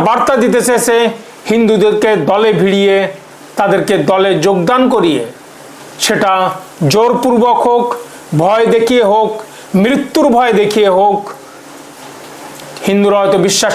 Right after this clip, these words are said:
করছে হামলা মামলা থেকে বাঁচতে পারবে, কিন্তু উদ্দেশ্য একটাই, ভারতের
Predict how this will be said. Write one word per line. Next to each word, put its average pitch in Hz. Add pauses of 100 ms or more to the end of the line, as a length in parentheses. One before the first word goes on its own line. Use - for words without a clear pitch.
করছে 202 (520)
হামলা 196 (160)
মামলা 190 (100)
থেকে 185 (120)
বাঁচতে 196 (100)
পারবে, 156 (720)
কিন্তু 285 (640)
উদ্দেশ্য 240 (160)
একটাই, 226 (560)
ভারতের 220